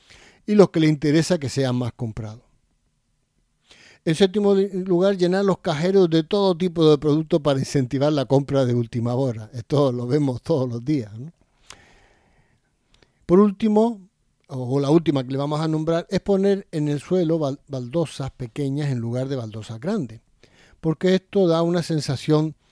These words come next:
de apresuramiento. Esto se obtiene a través del ruido de las ruedas del carrito en la junta de la baldosa al atravesarla. De esta manera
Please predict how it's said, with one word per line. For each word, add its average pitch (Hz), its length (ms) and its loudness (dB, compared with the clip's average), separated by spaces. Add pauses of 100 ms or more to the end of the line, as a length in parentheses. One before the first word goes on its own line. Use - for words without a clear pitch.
(160)
de 131 140 0
apresuramiento. 117 920 -4 (1200)
Esto 160 300 2
se - 100 -4
obtiene 185 380 0
a 170 40 -2
través 156 320 0
del 151 220 2
ruido 220 400 2
de 160 80 2
las 131 220 -2
ruedas 151 440 -2
del 185 200 -2
carrito 139 500 -4
en 135 80 0
la 123 80 -4
junta 147 460 -2
de 135 140 -6
la 120 120 -6
baldosa 120 640 -6
al 143 240 -4
atravesarla. 117 640 -12
De 127 40 -6
esta 139 180 -4
manera 165 400 2